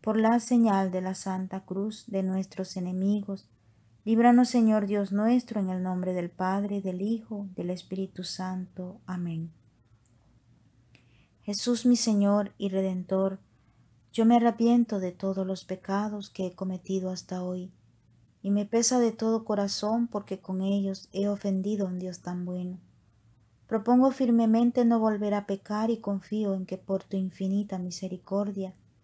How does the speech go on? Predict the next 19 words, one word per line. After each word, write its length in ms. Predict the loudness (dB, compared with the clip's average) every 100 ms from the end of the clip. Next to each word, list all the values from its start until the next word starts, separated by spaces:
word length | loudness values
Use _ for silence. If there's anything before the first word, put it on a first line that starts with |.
| _ _ _ 0
me 80 |
has 100 | 2
de 100 | 2
conceder 520 | 4 2 2 0 0 0
el 100 | 2
perdón 400 | 0 0 -2 -2
de 80 |
mis 220 | -2 -6 -8
culpas 600 | -8 -8 -6 -8 -10 -14 _ _ _ _
y 140 | 4 6
me 100 | 6
has 160 | 4
de 140 | 2 2
llevar 360 | 0 0 -2
a 60 | -2
la 140 | -4
vida 320 | -4 -6 -6
eterna. 720 | -6 -6 -4 -2 -2 -8 -10 -14 -12
Amén. 500 | -4 -2 -2 -4 -6